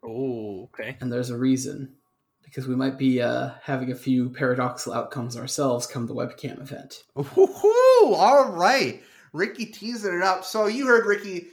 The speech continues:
Speaker 3: uh, by Monday, the, bu-, bu-, bu-, what's next Monday? Monday the seventh, by about, we'll say, six, seven P M for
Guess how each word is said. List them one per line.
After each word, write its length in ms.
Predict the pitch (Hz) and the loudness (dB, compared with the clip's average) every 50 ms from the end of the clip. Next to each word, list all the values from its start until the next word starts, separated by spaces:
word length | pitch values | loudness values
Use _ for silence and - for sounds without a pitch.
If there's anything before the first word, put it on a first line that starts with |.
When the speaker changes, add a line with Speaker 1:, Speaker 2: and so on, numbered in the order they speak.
| _ _ _ - | _ _ _ -4
Speaker 3:
uh, 280 | - 147 147 151 151 151 | 0 2 2 2 2 2
by 240 | 175 165 170 165 165 | 2 2 2 0 -2
Monday, 840 | 180 196 233 254 254 240 214 233 226 226 220 220 214 208 208 208 208 - | -2 -2 -2 -2 -2 -4 -4 -2 0 0 2 2 2 2 0 -2 -6 -12
the, 1040 | 143 143 131 147 147 147 147 143 139 135 135 135 135 135 135 139 135 139 143 156 143 - | -16 -10 -8 -6 -4 -4 -2 -2 -2 -2 -2 -2 -2 0 0 0 0 0 0 -2 -4 -8
bu-, 80 | 139 | -10
bu-, 140 | 123 - 143 | -14 -14 -12
bu-, 580 | - - 156 151 151 151 147 147 147 143 143 131 | -6 0 2 2 4 4 2 2 2 0 0 -2
what's 240 | 113 113 101 - | -4 -6 -8 -8
next 240 | - 107 104 - - | -10 -12 -12 -10 -8
Monday? 640 | 143 147 147 143 143 143 143 139 139 135 135 135 - _ _ _ _ - | -6 -6 -4 -4 -2 -2 0 0 0 -2 -4 -6 -10 _ _ _ _ 2
Monday 220 | 311 311 277 247 | 4 4 4 4
the 80 | 220 196 | 2 2
seventh, 360 | - - 196 185 190 185 185 | 2 4 4 4 2 0 0
by 140 | - 214 202 | 2 4 4
about, 380 | 202 190 202 196 190 190 - | 4 4 4 4 4 4 2
we'll 100 | 175 175 | 0 -4
say, 460 | 165 - - 175 165 160 156 147 147 - _ _ _ _ _ | -4 -4 -2 0 0 0 0 -2 -6 -10 _ _ _ _ _
six, 380 | - - - 214 202 208 - | -18 -8 -4 -4 -4 -4 -4
seven 240 | - 190 170 170 160 | -4 -2 -2 -4 -6
P 240 | 147 - 175 165 156 | -10 -8 -6 -2 0
M 420 | 156 147 147 147 143 143 143 143 139 _ _ _ _ _ _ _ _ _ _ | 2 2 2 2 0 -2 -6 -8 -10 _ _ _ _ _ _ _ _ _ _
for 840 | - 151 139 135 139 139 139 135 131 131 127 127 127 117 - - | -4 -2 0 2 4 4 4 4 4 2 2 0 0 0 -2 -6